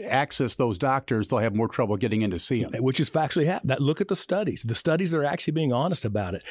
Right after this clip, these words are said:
Speaker 2: They're not looking, you'll get, now I've also seen studies that said, "Well, I've got a marginal, uh, better increase of, of
Speaker 1: They'll
Speaker 2: health
Speaker 1: have more, they'll have
Speaker 2: outcomes
Speaker 1: more
Speaker 2: in this
Speaker 1: doctors
Speaker 2: population."
Speaker 1: taking Medicaid patients if the reimbursement rates are higher.
Speaker 2: Yes, you would, you would actually get more,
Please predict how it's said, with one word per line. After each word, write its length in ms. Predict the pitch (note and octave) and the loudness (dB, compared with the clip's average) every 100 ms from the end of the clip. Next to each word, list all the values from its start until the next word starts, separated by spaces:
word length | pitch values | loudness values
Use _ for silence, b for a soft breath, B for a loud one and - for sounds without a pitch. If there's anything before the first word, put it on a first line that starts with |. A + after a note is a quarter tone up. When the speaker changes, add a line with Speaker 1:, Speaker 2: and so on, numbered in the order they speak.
| B | B
Speaker 2:
They're 200 | A2 C#3 | 0 2
not 180 | D#3 B2+ | 2 2
looking, 320 | C#3 C3+ A#2+ | 0 0 0
you'll 140 | B2+ E3 | 0 0
get, 260 | F#3+ - | -4 -4
now 180 | A#2+ G#2 | -2 0
I've 200 | A2+ B2+ | 0 0
also 260 | C#3+ E3+ C3+ | 0 0 -2
seen 220 | - A#2+ | 0 0
studies 260 | - A#2 | 0 -2
that 80 | G2+ | -2
said, 160 | - A#2 | -2 0
"Well, 140 | A#2+ | 0
I've 100 | B2 | 0
got 140 | B2 C3 | 0 0
a 60 | |
marginal, 520 | G#2 A2+ B2+ B2+ A2 - B B B | 0 0 0 0 -4 -6 B B B
uh, 140 | A2+ G2+ | -4 -2
better 300 | A2+ A#2+ A#2 | 0 0 0
increase 460 | B2+ A#2+ C3 A#2+ | 0 0 0 0
of, 400 | - G#2+ G2 F2 - B B B - | -2 -4 -4 -6 -14 B B B -4
of 260 | A#2+ G2+ | -2 -2
Speaker 1:
They'll 200 | F2 C3+ | -2 0
Speaker 2:
health 20 | C#3 | 2
Speaker 1:
have 80 | D3 | 2
more, 100 | C#3 D#3 | 2 4
they'll 100 | E3 | 4
have 80 | |
Speaker 2:
outcomes 180 | C#3 C#3 | 4 2
Speaker 1:
more 100 | D3 | 2
Speaker 2:
in 80 | C#3+ | 4
this 120 | D3 | 2
Speaker 1:
doctors 180 | D#3 D#3+ | 2 2
Speaker 2:
population." 420 | C#3+ D3 C#3 B2 | 2 4 2 4
Speaker 1:
taking 200 | B2+ F3+ | 2 2
Medicaid 220 | - A#2+ A2 | 0 0 2
patients 320 | A2+ B2 A2+ | 0 0 0
if 60 | |
the 100 | G#2+ | 0
reimbursement 560 | G#2+ B2 A#2 B2 - A2+ | 2 2 2 0 0 0
rates 240 | A#2 A#2+ | 0 0
are 80 | G#2+ | -2
higher. 260 | G2 D#3+ - | -2 -2 0
Speaker 2:
Yes, 400 | C#3+ - - - | 0 0 -2 -4
you 160 | B2 C3+ | 0 0
would, 180 | B2+ B2+ | 0 0
you 140 | D3 | 0
would 100 | C3 | 0
actually 380 | A2+ A2 - A#2+ | 0 -2 -4 -4
get 200 | A#2 B2 | -2 -4
more, 380 | C3 B2+ C3+ | -4 -2 -4